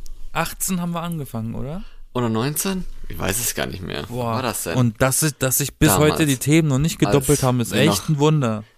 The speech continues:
Speaker 2: in Windeln geschissen haben. Na komm, die Themen haben sich bestimmt schon mal gedoppelt. Das ist auch nicht schlimm, ne? Ich meine, in, in den, in den Jahren, in der Zeit, ne, da tut sich ja auch was. Muss man ja auch mal ein Update machen.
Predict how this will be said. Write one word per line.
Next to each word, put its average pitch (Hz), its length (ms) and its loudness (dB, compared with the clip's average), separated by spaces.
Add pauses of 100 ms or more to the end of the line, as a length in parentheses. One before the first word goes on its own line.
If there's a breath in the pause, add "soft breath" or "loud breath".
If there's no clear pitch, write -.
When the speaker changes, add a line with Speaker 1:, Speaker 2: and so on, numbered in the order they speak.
(100)
Speaker 2:
in 95 260 0
Windeln 90 380 -2
geschissen 85 440 -4
haben. 80 220 -6
Na 92 260 4
komm, 110 440 2
die 92 120 -2
Themen 120 220 2
haben 98 120 2
sich 87 120 -4
bestimmt 87 280 -4
schon 82 100 -6
mal 69 100 -4
gedoppelt. 76 400 -4
Das 82 100 -4
ist 85 140 -6
auch 87 120 0
nicht - 160 -6
schlimm, 90 260 -6
ne? 90 240 -2
Ich 87 80 -4
meine, 101 180 -2
in, 110 160 -2 (220 loud breath)
in 131 160 4
den, 127 300 6
in 139 200 4
den 131 160 6
Jahren, 117 400 2
in 107 140 0
der 117 160 2
Zeit, 110 360 0
ne, 107 120 2
da 90 160 2
tut 139 260 -6
sich - 180 2
ja 67 100 2
auch - 180 -2
was. - 240 -6
Muss 98 160 -10
man 101 120 -2
ja 87 60 -2
auch 87 60 -2
mal 76 80 -2
ein 69 80 -6
Update - 280 -6
machen. - 240 -10